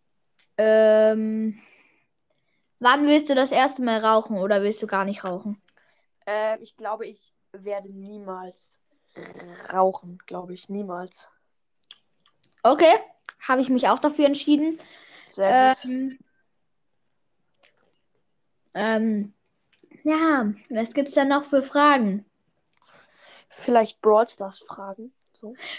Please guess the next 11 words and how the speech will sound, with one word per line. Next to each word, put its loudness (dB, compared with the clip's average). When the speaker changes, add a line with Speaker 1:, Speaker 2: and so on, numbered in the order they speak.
Speaker 1:
Stimmt. 2
Wie 8
viele 6
Trophäen 6
hast 2
du? 0
Speaker 2:
Äh, 2
ich -14
hab, -6
ich -20
glaub, -8